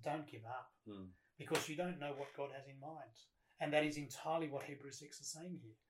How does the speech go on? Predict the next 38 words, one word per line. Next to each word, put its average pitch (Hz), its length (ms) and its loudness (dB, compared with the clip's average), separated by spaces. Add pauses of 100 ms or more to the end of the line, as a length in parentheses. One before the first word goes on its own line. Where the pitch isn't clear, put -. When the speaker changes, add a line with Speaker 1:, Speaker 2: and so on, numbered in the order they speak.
(420)
Speaker 1:
Uh, 135 220 6
in 160 140 4
the, 147 180 0
so 143 220 4
for - 140 -6
some 165 300 4
people, 170 440 2 (100)
you, 139 240 0 (100)
you, 139 180 -6 (440)
who 139 80 -6 (100)
look 151 200 2
like 151 200 6
they've 143 200 0
fallen 147 260 -4
away, 151 320 0
you, 147 200 -4
you 135 120 -8
don't 135 180 -2
know 131 180 0
if 123 80 -8
that's - 340 -4 (260)
what - 180 -4
God 120 240 -2
has 120 140 -6
in 117 100 -10
mind. 139 340 -8 (640)
But 180 180 10
you 208 120 2
also 226 320 10
don't 190 220 0
know 170 160 2
if 143 120 0
someone's 160 400 -4
gonna 151 220 -6
come 151 180 -6
back. 175 260 -8 (200)
Speaker 2:
Mm. 98 180 -12 (480)
Speaker 1:
And 151 180 6